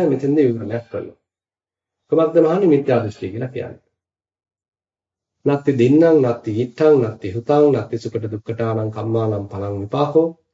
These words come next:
නත්ති අයං ලෝකෝ, නත්ති පරෝ ලෝකෝ, නත්ති මාතා, නත්ති පිතා, නත්ති සත්තා ඕපපාතිකා, නත්ති ලෝකේ සමන බ්‍රාහ්මනා සම්මග්ගතා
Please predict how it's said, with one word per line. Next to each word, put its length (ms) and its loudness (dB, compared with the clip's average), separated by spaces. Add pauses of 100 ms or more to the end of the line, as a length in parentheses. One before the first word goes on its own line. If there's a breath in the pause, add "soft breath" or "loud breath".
(420)
නත්ති 300 -2
අයං 280 -2
ලෝකෝ, 360 0
නත්ති 320 -8
පරෝ 320 2
ලෝකෝ, 400 2
නත්ති 320 -4
මාතා, 420 -4
නත්ති 320 -6
පිතා, 300 -4
නත්ති 320 -6
සත්තා 480 -6
ඕපපාතිකා, 720 -4 (680)
නත්ති 260 2
ලෝකේ 340 2
සමන 320 0
බ්‍රාහ්මනා 640 -2
සම්මග්ගතා 760 -2